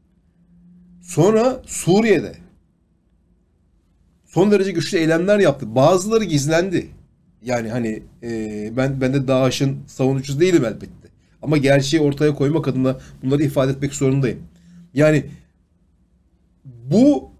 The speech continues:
kendini gösterdi. Sadece bunu da yapmadı. Tam anlamıyla salgını bir psikolojik harekat aygıtına, fırsatına dönüştürdü. Dedi ki, "covid on dokuz,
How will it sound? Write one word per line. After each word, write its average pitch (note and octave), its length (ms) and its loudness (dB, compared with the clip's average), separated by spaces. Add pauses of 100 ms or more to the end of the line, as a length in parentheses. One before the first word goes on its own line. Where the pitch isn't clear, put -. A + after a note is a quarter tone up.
(600)
kendini G3+ 380 2
gösterdi. G#3+ 760 2 (200)
Sadece F#3+ 640 -2
bunu G#3 160 -2
da A3 80 4
yapmadı. A3 500 -2 (1040)
Tam A#3 220 0
anlamıyla E3+ 440 0
salgını E3 840 0
bir F#3 220 0
psikolojik F#3 460 -2
harekat F#3 360 0 (140)
aygıtına, D3+ 680 0
fırsatına F3+ 540 -2
dönüştürdü. A2+ 480 -4 (880)
Dedi G3+ 180 -2
ki, A#3+ 300 0 (1700)
"covid F#3 260 4
on G3 200 4
dokuz, F#3+ 600 0